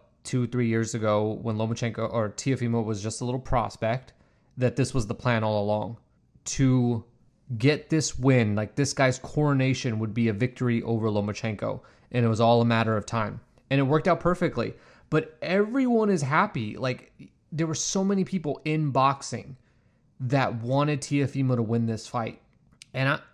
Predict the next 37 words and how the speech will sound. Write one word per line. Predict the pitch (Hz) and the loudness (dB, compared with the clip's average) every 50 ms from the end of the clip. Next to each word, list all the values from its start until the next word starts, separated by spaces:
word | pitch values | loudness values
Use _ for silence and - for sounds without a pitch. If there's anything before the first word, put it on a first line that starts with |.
| _ _ _ - 156 - _ _ _ _ - | _ _ _ -20 -20 -20 _ _ _ _ 0
let | 233 247 254 | 2 2 2
me | 254 | 2
know | 226 208 196 | 4 4 4
if | 175 | 4
I'm | 165 139 | 2 0
crazy | 135 - 180 175 156 120 113 | 0 0 2 2 2 2 0
for | 110 - 120 | -4 -4 -2
saying | 117 180 202 180 127 | 0 2 2 2 0
this, | 95 - - - - - - _ _ _ _ _ _ _ _ _ - | -2 -6 -10 -14 -20 -20 -20 _ _ _ _ _ _ _ _ _ -6
but | 143 156 160 156 - - - _ _ - | 0 0 2 2 0 -2 -10 _ _ -14
part | - - 196 208 254 294 | -6 -2 2 4 4 4
of | 294 262 | 2 2
me | 247 220 | 0 -2
feels | 202 - 180 170 170 165 143 151 | 0 0 2 2 2 2 2 0
like | 147 147 147 143 - - _ - | -2 -2 -2 -4 -6 -12 _ -4
inside | 165 165 185 208 196 - - 160 165 160 147 | 0 0 0 0 0 0 0 0 0 0 -2
of | 135 120 113 _ _ _ - | -2 -4 -6 _ _ _ -2
boxing, | - 143 139 135 127 - - - 120 - - - - _ _ _ _ _ _ _ _ _ _ _ - | 0 2 2 2 0 -2 -8 -10 -10 -10 -10 -18 -20 _ _ _ _ _ _ _ _ _ _ _ -6
we're | 139 147 156 | -2 -2 0
talking | - 180 151 147 - 139 120 | 2 2 0 2 0 -4 -4
fighters, | - 139 135 139 139 131 139 135 - | 0 0 2 2 2 2 0 -2 -4
trainers, | - - 135 127 123 120 123 123 120 117 120 - - - - _ _ _ _ _ - | -2 0 0 2 2 2 0 0 -2 -4 -6 -10 -12 -12 -14 _ _ _ _ _ -10
the | 127 131 131 | -4 -2 0
writers, | 120 123 120 120 120 117 117 113 113 113 - - - _ _ _ _ _ _ _ _ | 2 2 2 0 2 0 0 0 0 -4 -8 -14 -16 _ _ _ _ _ _ _ _
maybe | - 131 113 113 110 110 104 113 | -6 -4 -2 0 0 0 0 -2
the | 107 107 | -4 -2
writers, | 107 110 104 107 98 113 110 | -4 -4 -6 -4 -6 -8 -8
I | 117 110 | -8 -8
don't | 110 110 110 | -8 -8 -8
know. | 107 110 | -8 -8
They're | 113 120 117 | -6 -4 -4
a | 117 | -2
little, | 113 117 110 107 110 - - | -2 -2 -2 -4 -4 -8 -8
they're | 120 123 120 | -6 -4 -4
a | |
little | 117 113 113 | -4 -4 -6
sus. | - - - - - - - - - - - | -8 -10 -8 -6 -6 -6 -6 -10 -12 -12 -14